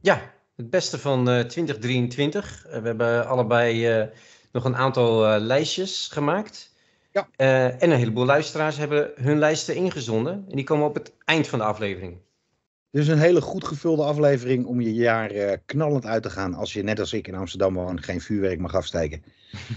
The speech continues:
Speaker 2: Eh, ja, ik, we, we hebben een hele hoop. En voordat de mensen in de comments, eh, gaan roepen van, "Ja, maar wacht even, jouw, eh, top tien graphic novels was iets anders bij, eh, Bam de Bam X Comic Talk N L."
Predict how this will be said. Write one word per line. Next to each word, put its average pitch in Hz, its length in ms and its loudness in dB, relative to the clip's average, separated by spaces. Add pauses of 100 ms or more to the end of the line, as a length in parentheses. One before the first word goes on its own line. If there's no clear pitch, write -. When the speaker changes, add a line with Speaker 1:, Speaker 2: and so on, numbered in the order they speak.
(140)
Speaker 2:
Eh, 170 720 8
ja, 185 300 -2
ik, 156 400 -8
we, 135 300 2 (160)
we 147 60 0
hebben 220 180 2
een 202 60 0
hele 175 140 4
hoop. 190 220 2
En 170 340 -2
voordat 175 300 -4
de 165 60 -6
mensen 160 340 -2
in 147 140 -4
de 135 80 -2
comments, 151 540 -2
eh, 127 120 -4
gaan 120 240 -2
roepen 131 280 0
van, 120 320 -2
"Ja, 110 200 -6
maar 113 140 -6
wacht 127 200 -2
even, 120 200 0
jouw, 110 380 2
eh, 104 80 0 (460)
top 131 240 2
tien 139 240 4
graphic 127 280 2
novels 127 300 0
was 120 280 -2
iets 175 260 -2
anders 139 300 4
bij, 123 440 2
eh, 110 60 -2
Bam 131 240 4
de 127 60 0
Bam 123 240 2
X 139 220 -6
Comic 131 280 -2
Talk 117 280 -2
N 107 60 -2
L." 139 180 -2